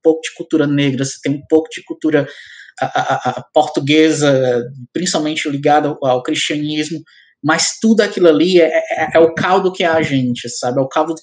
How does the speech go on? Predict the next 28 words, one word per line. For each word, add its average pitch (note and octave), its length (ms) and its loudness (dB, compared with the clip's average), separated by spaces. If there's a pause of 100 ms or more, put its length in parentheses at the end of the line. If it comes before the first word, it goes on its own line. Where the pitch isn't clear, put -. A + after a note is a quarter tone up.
que - 140 -2
é, D#3+ 160 4
que D#3+ 180 0
é D#3+ 60 6
o F3+ 80 4
cearense, D3+ 720 -2
pelo B2+ 220 -6
menos. A#2 360 -4 (720)
A, C3 300 0
a C3+ 60 4
gente D#3+ 360 0
pegou D#3+ 340 0
todos A3+ 280 2
esses F3+ 160 -6
elementos D#3 680 0
e E3 180 -8
abraçamos D#3+ 880 -2
e D#3+ 100 -6
dizemos, C#3+ 300 -4
"Ó, D3+ 240 -2 (460)
quando G3 300 2
pa-, - 140 -2 (160)
quando F#3 260 0
passou A3+ 440 2
por G3 180 2
nós, F3+ 260 2
ficou F#3 320 -4
assim." - 400 -8